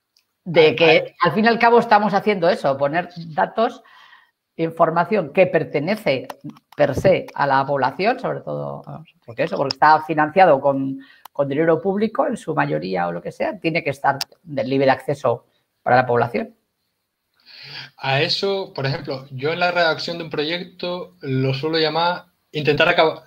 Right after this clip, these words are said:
Speaker 2: eh, eh, atar todos los cabos lo mejor posible. Tienes razón, hay que ir, eh, con lo, con lo que existe, hay que intentar que estos proyectos que proponemos estén bien atados y que cuando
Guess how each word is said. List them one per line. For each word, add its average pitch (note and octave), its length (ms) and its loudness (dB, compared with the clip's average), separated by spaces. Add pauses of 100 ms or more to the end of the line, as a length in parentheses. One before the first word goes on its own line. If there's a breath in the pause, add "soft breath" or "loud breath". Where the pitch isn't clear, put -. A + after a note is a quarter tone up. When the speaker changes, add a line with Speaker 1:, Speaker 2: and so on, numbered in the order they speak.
Speaker 2:
eh, C#3 320 0
eh, C3 460 0
atar D3+ 400 0
todos D#3 260 4
los C3+ 180 0
cabos E3 300 2
lo D3+ 100 2
mejor C#3 300 0
posible. A#2+ 600 -2 (500 loud breath)
Tienes F3 300 0
razón, B2+ 480 0
hay C#3+ 180 2
que E3+ 180 2
ir, F#3+ 440 0
eh, C3+ 640 0 (120)
con C3+ 240 0
lo, B2+ 640 0
con C3 160 -2
lo B2 120 -2
que C3 80 -2
existe, A#3+ 440 0
hay E3 140 2
que D3+ 100 -8
intentar D#3+ 600 0 (480 soft breath)
que C3+ 200 2
estos C3+ 280 -4
proyectos E3 600 -2
que D#3+ 120 -2
proponemos D#3+ 760 0 (320 soft breath)
estén F3+ 240 -4
bien G3 160 0
atados F#3+ 400 -2 (880 loud breath)
y D3 120 -2
que C#3 300 2
cuando C3+ 1400 -2